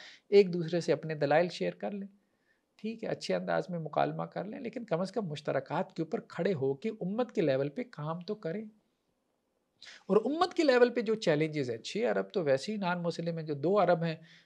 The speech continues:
वो आजमाइश की ज़िंदगी गुजार रहे हैं, आजमाइश की ज़िंदगी गुजार रहे हैं।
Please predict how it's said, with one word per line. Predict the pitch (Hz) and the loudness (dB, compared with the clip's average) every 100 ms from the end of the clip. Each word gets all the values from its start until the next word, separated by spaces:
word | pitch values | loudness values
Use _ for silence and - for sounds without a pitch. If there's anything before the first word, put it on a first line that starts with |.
| _ | _
वो | 170 | 4
आजमाइश | 165 147 139 160 170 | 4 4 0 0 0
की | 208 | -2
ज़िंदगी | 190 185 190 190 | -2 -2 -2 -2
गुजार | 170 156 143 143 | -2 2 2 2
रहे | 143 | -2
हैं, | - _ _ _ _ - | -10 _ _ _ _ -12
आजमाइश | 147 160 160 - | -6 -4 -4 -4
की | 147 | -10
ज़िंदगी | 131 123 120 - | -10 -10 -10 -10
गुजार | 131 117 - - | -10 -10 -10 -12
रहे | |
हैं। | - | -16